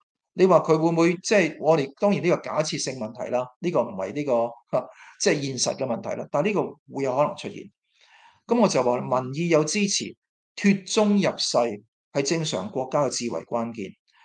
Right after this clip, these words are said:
國際局勢係瞬息萬變嘅，而且國-，關鍵時刻係稍縱即逝。如果 Trump 能夠當選，我諗嘅情況就唔會好似 Harris，你睇到最近佢呢個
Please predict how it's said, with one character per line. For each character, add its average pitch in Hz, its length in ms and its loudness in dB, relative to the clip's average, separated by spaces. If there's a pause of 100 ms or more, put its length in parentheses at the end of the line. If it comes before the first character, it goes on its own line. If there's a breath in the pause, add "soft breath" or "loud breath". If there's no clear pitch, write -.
(140 soft breath)
國 185 180 4
際 180 180 2
局 180 80 -2
勢 - 220 0
係 123 40 0
瞬 135 180 -4
息 156 140 -2
萬 113 240 -6
變 98 160 -8
嘅， 80 100 -8 (640)
而 143 60 2
且 208 180 4
國-， 196 220 0
關 214 240 6
鍵 156 160 -2
時 107 220 0
刻 139 80 0
係 - 100 -2
稍 123 220 0
縱 120 200 -4
即 127 140 -6
逝。 - 140 -2 (800 soft breath)
如 170 180 8
果 202 80 6
Trump 240 240 2
能 135 120 0
夠 131 100 -2
當 160 200 6
選， 117 300 -6 (1040)
我 143 140 4
諗 170 100 4
嘅 151 40 2
情 107 260 -6
況 120 200 -4
就 - 140 0
唔 113 140 -2
會 147 120 4
好 196 80 6
似 196 140 0 (680 soft breath)
Harris， 190 400 0
你 143 80 4
睇 143 140 -8
到 165 100 4
最 151 160 0
近 127 100 0 (400)
佢 131 160 0
呢 147 120 2
個 131 320 4